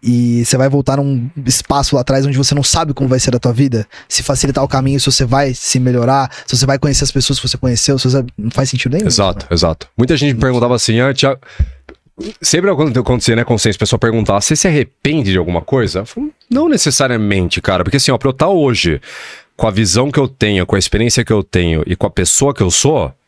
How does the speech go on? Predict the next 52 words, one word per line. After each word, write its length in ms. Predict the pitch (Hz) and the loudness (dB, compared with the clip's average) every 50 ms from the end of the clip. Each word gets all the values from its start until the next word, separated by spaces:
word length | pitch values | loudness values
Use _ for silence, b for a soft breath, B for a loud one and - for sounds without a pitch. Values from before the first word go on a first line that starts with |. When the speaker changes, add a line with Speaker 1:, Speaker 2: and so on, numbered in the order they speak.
| _ _ _ _ _ _ _ _ _ _ _ _ _ _ _ _ _ _ _ _ _ - - | _ _ _ _ _ _ _ _ _ _ _ _ _ _ _ _ _ _ _ _ _ -6 -4
Speaker 2:
eu 60 | - | -4
tinha 120 | - - 160 | -4 -2 -2
que 60 | - | -4
ter 60 | 202 | -2
passado 360 | - - 131 - - 113 110 - | -2 0 0 0 0 0 0 0
por 100 | 104 98 | 0 -2
aquilo 180 | - 95 95 | 0 -2 -2
que 80 | - - | -2 -2
eu 60 | 90 | -2
passei, 400 | - 95 90 - - - - 85 | 0 0 0 0 0 0 -2 -2
entendeu? 420 | 73 73 - 82 85 95 101 113 - - | -4 -4 -2 -2 0 0 -2 -4 -6 -4
Eu 140 | 120 127 120 | -2 -2 0
tinha 140 | 117 160 170 | 0 0 0
que 40 | 104 | -2
ter 60 | - | -2
Speaker 1:
Uhum. 60 | - | 0
Speaker 2:
falado 160 | 160 151 131 | 0 0 0
alguma 240 | 123 113 120 113 101 | 0 0 0 -2 -2
coisa 300 | - - 117 117 110 90 | -2 -2 -2 0 0 0
da 80 | 110 101 | -2 -2
forma 240 | - - 110 107 107 | -2 0 0 0 0
errada 320 | 101 87 90 107 120 120 | 0 0 0 -2 -2 -2
e 20 | 107 | -2
falar 60 | 123 | -2
assim, 160 | 113 127 110 | -2 -2 -2
'Puta 240 | - 135 131 151 135 | -2 -2 -2 0 0
merda, 260 | 98 87 82 80 82 82 | 0 0 0 0 -2 -4
da 60 | 87 | -4
próxima 320 | - 127 127 - 120 104 | -2 -4 -2 0 -2 -2
vez 240 | 90 85 107 117 110 | 0 0 0 0 0
eu 60 | 110 | 0
tenho 160 | - 123 123 | 0 0 0
um 20 | 127 | 0
poder 180 | - 117 104 | 0 0 0
de 60 | 107 104 | 0 0
influência 320 | - - 101 95 - 107 | 0 -2 -2 -2 0 0
X, 220 | 95 - 123 110 95 | 0 0 0 -2 -2
Y, 220 | - - 107 117 | -2 -2 0 0
Z 120 | 98 117 110 | 0 0 0
que 40 | - | 0
eu 40 | 139 | -2
não 80 | 135 | -2
posso 360 | 131 - 117 120 123 170 165 | -2 0 0 0 2 2 2
Speaker 1:
Uhum. 60 | 135 120 | 2 2
Speaker 2:
mais 380 | 107 107 120 123 117 - B B B B B B B B | 2 0 0 0 -2 -2 B B B B B B B B
ser 320 | - - - - 160 185 | -4 -2 0 2 2 2
de 140 | 151 139 131 | 0 -2 -2
qualquer 420 | - - 135 131 127 - - 107 104 | 0 0 0 0 0 0 0 0 0
jeito'", 440 | 92 - 104 101 95 85 - - 90 | 2 0 0 0 0 -2 -4 -4 -2
<laughs> 40 | 104 | -2
entendeu? 460 | 101 - - 110 95 90 95 107 135 | -2 0 0 0 2 2 2 2 2
Speaker 1:
Uhum. 420 | 135 127 120 98 101 110 113 123 | 0 -2 -2 -4 -6 -8 -8 -8